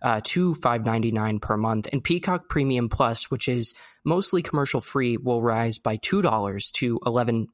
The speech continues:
ninety-nine per month. According to the media company, by increasing the price of Peacock, it will be able to invest its content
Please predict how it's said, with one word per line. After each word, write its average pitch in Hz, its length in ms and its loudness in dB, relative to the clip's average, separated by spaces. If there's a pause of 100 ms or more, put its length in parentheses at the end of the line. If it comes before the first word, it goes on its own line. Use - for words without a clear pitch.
(100)
ninety-nine 101 640 -2
per - 140 0
month. 98 240 -4 (520)
According 190 380 2
to 170 160 2
the 135 100 0
media 123 340 0
company, 117 540 -2
by 120 160 0
increasing 160 680 0
the 143 60 0
price 117 380 0
of 113 140 -4
Peacock, 110 540 -4
it 123 100 -2
will 120 140 0
be 127 200 -2
able 123 200 0
to 113 340 -2
invest 113 420 -2
its - 200 -4
content 113 680 -2